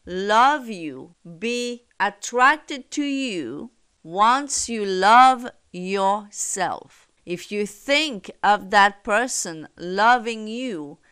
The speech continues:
because you know that you are love, that you are the center of love, that you are love itself,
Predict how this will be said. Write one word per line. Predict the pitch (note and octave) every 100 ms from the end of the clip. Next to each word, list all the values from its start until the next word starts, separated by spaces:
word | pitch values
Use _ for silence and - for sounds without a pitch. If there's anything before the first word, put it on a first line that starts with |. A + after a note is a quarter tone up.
| _ _ E3
because | G#3 F#3+ G3+ F3 F#3+
you | A#3 A#3
know | A3+ B3+ G#3 E3 E3
that | F#3 F#3 - -
you | A3+ -
are | G3+ G#3+ G3+
love, | F#3 G3 A#3 F3+ D3 C#3 D3+ E3
that | F3+ F3 -
you | A3 G#3
are | G#3 G#3 G3+
the | G3
center | - - G#3 A3+ B3+ A#3+ G#3+
of | G#3+ F#3+
love, | F#3+ A#3 F3+ D3+ D#3
that | E3+ -
you | G#3
are | F#3+ F#3
love | F3+ F3+ A3 A#3
itself, | G#3+ G#3 - - C4+ G3+ - - -